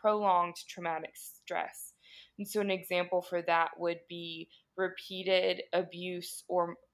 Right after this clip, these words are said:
something like multiple deployments to a dangerous war zone. And so that,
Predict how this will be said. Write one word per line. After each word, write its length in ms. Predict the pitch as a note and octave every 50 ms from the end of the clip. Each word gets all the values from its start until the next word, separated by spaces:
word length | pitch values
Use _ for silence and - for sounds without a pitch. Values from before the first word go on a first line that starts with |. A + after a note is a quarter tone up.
| _ _ _
something 480 | - - - F#3+ F#3 F#3 F#3 F3 F3 F3
like 220 | F3 E3+ E3 E3+ - -
multiple 680 | G3 F#3 F3 F3 F3 F3 - F3 _ - F3+ F3 E3+
deployments 880 | F3+ E3+ - - - F3 E3+ E3 E3 E3+ E3 E3 - - - - - - _ _ - -
to 260 | - F3 E3+ E3+ - - -
a 80 | - E3+
dangerous 580 | - F3 E3 E3 E3 E3 E3 - - - - -
war 200 | - F#2+ F2 E2+
zone. 360 | - - - G2 F#2+ F#2+ C3 _ - - - - - - _ -
And 120 | G#3+ G#3
so 180 | - A3 G#3 G3 F#3+ -
that, 300 | F#3 F#3+ G3+ G#3 G3